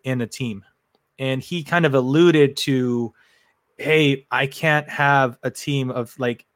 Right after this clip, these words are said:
eight teenagers, nine teenagers," right? Because, you know, Saka, we have a, a lot of teenagers and a few early tw-, twenties, and maybe he just feels that that's gonna unbalance the squad to a certain extent.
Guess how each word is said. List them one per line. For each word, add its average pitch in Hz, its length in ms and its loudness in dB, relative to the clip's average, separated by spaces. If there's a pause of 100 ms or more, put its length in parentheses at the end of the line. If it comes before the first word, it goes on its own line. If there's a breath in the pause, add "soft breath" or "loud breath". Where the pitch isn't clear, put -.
(100)
eight 139 400 0
teenagers, 113 720 -6 (640)
nine 127 340 0
teenagers," 120 580 -6
right? 135 320 2
Because, 135 420 0
you 135 100 2
know, 127 220 2 (160)
Saka, 117 760 0 (560)
we 151 160 2
have 156 180 4
a, 139 40 2
a - 20 0
lot 135 260 4
of 117 60 -6
teenagers 120 640 -4
and 123 160 -4
a 123 80 -2
few 127 320 -2
early 127 300 0
tw-, - 200 -16 (280 loud breath)
twenties, 127 440 -2 (320 soft breath)
and 151 280 2
maybe 196 420 0
he 165 280 -2
just 147 320 -2
feels 143 340 4
that 131 200 2
that's 120 280 0
gonna 127 320 -2
unbalance 123 640 0
the 120 120 -8
squad 127 380 0
to 131 100 -4
a 117 40 -4
certain 113 240 -8
extent. 110 420 -8